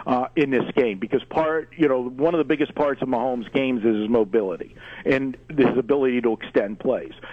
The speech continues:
So we wanna be able to have that. But I think Kansas City wins this game. Uh, you've got the, you know, the triple revenge factor, and I, again,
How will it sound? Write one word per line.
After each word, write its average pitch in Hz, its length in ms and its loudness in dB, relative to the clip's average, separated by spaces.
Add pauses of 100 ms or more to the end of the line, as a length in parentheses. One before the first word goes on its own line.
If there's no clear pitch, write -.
(260)
So 127 440 0 (240)
we 156 140 2
wanna 160 360 0
be 143 180 2
able 135 180 2
to 113 100 0
have 131 280 -2
that. 110 200 -4
But 131 120 0
I 170 100 -2
think 180 240 -6
Kansas 143 400 0
City 131 300 2 (240)
wins 135 440 0
this 127 180 2 (140)
game. 123 360 0 (320)
Uh, 123 340 0 (220)
you've 120 200 -4
got 156 320 0
the, 143 300 2
you 135 120 4
know, 120 220 0
the 117 120 0
triple 151 400 0
revenge 131 480 0
factor, 139 420 0
and 135 100 -2
I, 143 120 0 (120)
again, 139 600 0